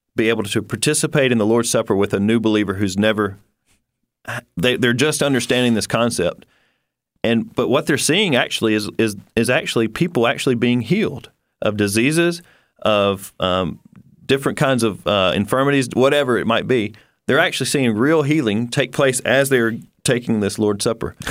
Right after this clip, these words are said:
Speaker 1: Um, and so George Patterson would, would teach that the Lord's Supper is a healing meal.
Speaker 2: Amen. Uh,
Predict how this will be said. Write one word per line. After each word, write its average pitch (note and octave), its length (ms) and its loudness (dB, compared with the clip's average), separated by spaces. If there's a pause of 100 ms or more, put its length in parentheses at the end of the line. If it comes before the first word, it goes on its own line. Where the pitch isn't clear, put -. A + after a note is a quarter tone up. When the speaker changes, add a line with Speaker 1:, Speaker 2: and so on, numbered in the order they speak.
(400)
Speaker 1:
Um, G#2+ 440 0
and A2+ 200 2
so A#2 140 0
George C3+ 260 2
Patterson C#3 560 0 (300)
would, A2 240 -2 (100)
would G#2+ 160 0
teach - 300 -2
that A2 160 0 (400)
the G#2 180 0
Lord's A#2 240 2
Supper A#2 280 0
is G#2 120 0
a F#2 80 0
healing A#2 440 0
meal. F#2 320 -2 (260)
Speaker 2:
Amen. F2 600 -2 (180)
Uh, E2+ 300 -2